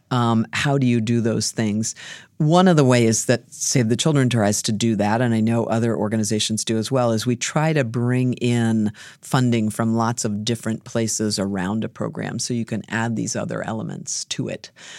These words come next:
Um, we also try to get sectors, what we call the sectors, health, education, protection, to actually work together on joint programming. So where we can and where we have the flexibility with resources, you actually try to do that, those things together.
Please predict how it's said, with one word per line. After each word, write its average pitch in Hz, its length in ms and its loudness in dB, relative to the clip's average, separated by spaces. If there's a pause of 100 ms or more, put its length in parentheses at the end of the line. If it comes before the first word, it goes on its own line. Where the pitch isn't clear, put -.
(360)
Um, 113 360 2
we 143 240 4
also 147 280 6
try 127 280 2
to 120 100 4
get 117 640 2
sectors, - 760 -2
what 123 120 0
we 117 120 -2
call 113 220 -2
the 113 120 -4
sectors, 120 580 -4
health, 117 260 -4
education, 113 600 -4
protection, 117 520 -4 (300)
to - 140 -6
actually 127 380 2
work 117 260 0
together 110 420 0
on 107 140 0
joint 113 300 -4
programming. - 580 -6 (120)
So - 200 0
where 139 280 4
we 135 200 2
can 135 720 -2
and 123 180 2
where 120 160 2
we 117 120 2
have 110 180 0
the 104 80 -4
flexibility 110 720 -2
with 117 140 -6
resources, 113 680 -4
you 110 60 0
actually 107 360 -2
try - 280 -4
to 98 100 -4
do 113 400 -2
that, - 360 -4
those 107 280 -2
things 104 340 -4
together. - 520 -8